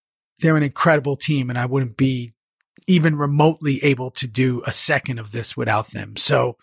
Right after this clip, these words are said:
shout out to the entire Theory team, uh,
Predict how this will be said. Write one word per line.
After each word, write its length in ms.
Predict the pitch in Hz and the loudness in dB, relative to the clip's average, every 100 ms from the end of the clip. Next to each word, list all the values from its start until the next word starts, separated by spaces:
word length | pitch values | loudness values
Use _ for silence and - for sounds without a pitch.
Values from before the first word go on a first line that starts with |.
| _ _ _ _ - | _ _ _ _ -4
shout 360 | - 208 190 | 2 4 4
out 180 | 175 143 | 2 0
to 100 | 156 | -4
the 120 | 143 | -6
entire 400 | 135 - 143 131 | -4 0 2 2
Theory 400 | 113 - 135 123 | -2 0 0 0
team, 500 | 117 - 143 127 120 - _ _ _ _ _ _ _ | -2 0 0 0 -6 -18 _ _ _ _ _ _ _
uh, 460 | 131 117 113 113 | -6 -4 -4 -8